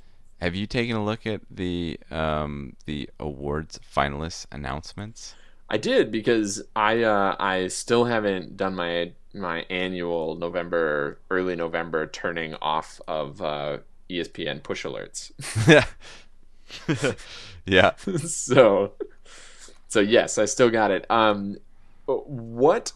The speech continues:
Speaker 2: on here are you most surprised by? I'll just give you a totally blank slate.
Speaker 1: I was looking at the N L Cy Youngs, and I was like, "Ugh."
Speaker 2: It really,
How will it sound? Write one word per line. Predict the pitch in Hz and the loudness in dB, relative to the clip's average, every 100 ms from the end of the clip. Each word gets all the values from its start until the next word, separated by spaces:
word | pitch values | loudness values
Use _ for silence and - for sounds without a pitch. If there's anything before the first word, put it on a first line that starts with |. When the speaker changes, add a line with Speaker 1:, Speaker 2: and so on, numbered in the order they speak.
| - | 0
Speaker 2:
on | 139 135 123 | 2 2 0
here | - 123 117 85 | -4 -2 0 0
are | 104 | 0
you | 101 101 | -2 -4
most | 95 95 95 95 101 - - - - | -6 -6 0 2 2 -2 -10 -12 -12
surprised | - - - - - 90 87 87 87 92 - | -10 -12 -14 -16 -12 -10 -6 -4 -4 -6 -8
by? | 69 - - - | -8 -8 -12 -8
I'll | 98 | -6
just | 95 - - | -6 -8 -14
give | - 92 | -8 -6
you | 85 78 | -2 -4
a | |
totally | 80 101 90 82 76 | -4 -6 -4 -4 -6
blank | - 82 65 - | -6 -8 -8 -10
slate. | - 50 50 - - - - - - - | -12 -12 -12 -16 -20 -20 -20 -20 -10 -4
Speaker 1:
I | - | -2
was | 120 156 95 | -2 -4 -2
looking | 90 98 95 71 | -2 -2 -4 -4
at | 87 | -6
the | - 87 - | -4 -6 -4
N | 82 85 | -4 -2
L | 85 85 | -2 -4
Cy | - 87 82 | -4 -2 -2
Youngs, | 76 87 90 76 73 - - - | -2 -2 -2 -4 -10 -14 -20 -10
and | 92 87 | -4 -4
I | |
was | 82 | -4
like, | 80 69 - | -4 -6 -8
"Ugh." | 73 82 90 73 67 69 - - - - - - - - - - - | -8 -6 -4 -4 -8 -12 -16 -20 -20 -20 -20 -20 -20 -20 -20 -20 -4
Speaker 2:
It | 139 139 | -4 -2
really, | 127 170 127 | 4 8 8